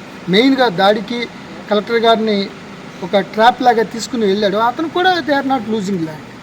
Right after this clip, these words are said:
సురేష్ రాజు కానీ, వాళ్ళ బ్రదర్ ఈరోజు అరెస్ట్ చేసిన మహేష్ కానీ,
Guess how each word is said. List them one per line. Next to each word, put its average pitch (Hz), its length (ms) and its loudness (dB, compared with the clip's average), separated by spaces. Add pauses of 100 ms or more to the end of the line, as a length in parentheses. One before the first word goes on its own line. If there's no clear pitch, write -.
(840)
సురేష్ 285 320 2
రాజు 254 380 4
కానీ, 254 320 4
వాళ్ళ 214 240 4
బ్రదర్ 214 360 2
ఈరోజు 226 380 4
అరెస్ట్ 220 260 -2
చేసిన 208 220 -6
మహేష్ 196 520 -4
కానీ, 170 300 -6